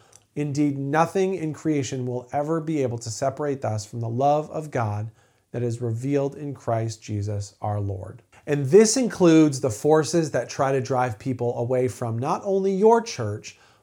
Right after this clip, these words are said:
but the church down the street. So my suggestion is just be a church that loves Jesus and tells people about the good news,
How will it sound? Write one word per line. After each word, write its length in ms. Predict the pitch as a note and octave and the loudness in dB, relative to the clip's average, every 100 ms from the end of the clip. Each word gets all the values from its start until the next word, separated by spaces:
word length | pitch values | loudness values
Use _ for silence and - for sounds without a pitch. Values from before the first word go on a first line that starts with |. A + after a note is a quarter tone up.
| _ | _
but 320 | A#2+ C#3+ - | 2 4 4
the 80 | D#3 | -2
church 500 | - C#3 C3 - - | -4 -2 -2 -2 -4
down 220 | A#2+ A#2 | -2 -2
the 80 | A#2 | -4
street. 480 | G#2+ - G#2 F#2+ _ _ | -6 -6 -8 -10 _ _
So 160 | - | -2
my 160 | D#3 F3+ | 2 4
suggestion 580 | F#3 E3+ F3+ E3 - E3+ | 2 0 0 0 0 -2
is 360 | C3+ A#2+ A#2 - - _ _ | 0 -2 -6 -10 -20 _ _
just 360 | - D3+ - C3+ | -10 -8 -8 -6
be 180 | D#3+ G#3 | -2 0
a 60 | |
church 440 | G#3+ - E3 D#3+ - | -2 -2 -2 -2 -4
that 200 | A#2+ A#2+ | -4 -4
loves 360 | B2 C3 D3+ | -2 -2 -2
Jesus 640 | C3+ - B2 A#2+ B2 A#2 - - | -6 -4 -2 -2 -4 -6 -12 -8
and 180 | A2+ | -8
tells 340 | G#2+ B2+ B2+ A2+ | -6 -6 -4 -6
people 380 | - A#2 A2+ A2+ | -8 -8 -6 -6
about 360 | A2+ A2 A2 | -6 -4 -6
the 60 | B2 | -8
good 220 | B2 A#2+ | -8 -6
news, 400 | A2 G2+ G2+ G2+ | -6 -4 -6 -10